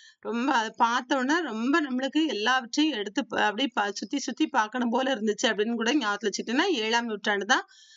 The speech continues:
சேர்ந்தவர் தான் யாருன்னு சொன்னா பல்லவரசர் அவர்கள். இந்த இதை உருவாக்குறதுக்கு என்ன அப்படின்னு சொன்னா அங்கேயே இருந்த பாறைகள்ல தான் அவற்றை என்ன செஞ்சிருக்காங்க, உருவாக்கியிருக்காங்க. தெரிந்து தெளிவோம்ல மாமல்லபுரத்துல காண வேண்டிய இடங்கள் கொடுத்திருக்கப்பட்டிருக்கு.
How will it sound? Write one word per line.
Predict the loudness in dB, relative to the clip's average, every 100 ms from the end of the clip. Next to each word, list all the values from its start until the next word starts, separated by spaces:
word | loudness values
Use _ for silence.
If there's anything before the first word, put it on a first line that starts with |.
| _
சேர்ந்தவர் | -4 -2 -2 -2
தான் | 0 0
யாருன்னு | 2 -2 -2
சொன்னா | -2 0 2 2 2
பல்லவரசர் | 0 0 -2 -4 -2 0 0
அவர்கள். | 0 0 0 0 _ _ _ _
இந்த | 0 0 2 0 -2
இதை | -2
உருவாக்குறதுக்கு | -2 0 2 2 0 -2 0
என்ன | 0 2 2 2 0 -2
அப்படின்னு | -2 0
சொன்னா | 0 2 2 2
அங்கேயே | 0 -2 0 2
இருந்த | 0 -2 -6 -2 0
பாறைகள்ல | 2 2 2 -2 -2 0
தான் | 2 2
அவற்றை | 0 -2
என்ன | 0 -2
செஞ்சிருக்காங்க, | 0 0 2 2 2 0
உருவாக்கியிருக்காங்க. | 0 0 0 -2 0 0 -2 _ _ _ _
தெரிந்து | -2 0 2 0 0
தெளிவோம்ல | 0 0 -2 0 0 0
மாமல்லபுரத்துல | 0 2 2 0 -2 0 0
காண | 2 2 2 0
வேண்டிய | 0 -2
இடங்கள் | 0 2 2 0
கொடுத்திருக்கப்பட்டிருக்கு. | -4 -6 -2 -2 -2 -4 -4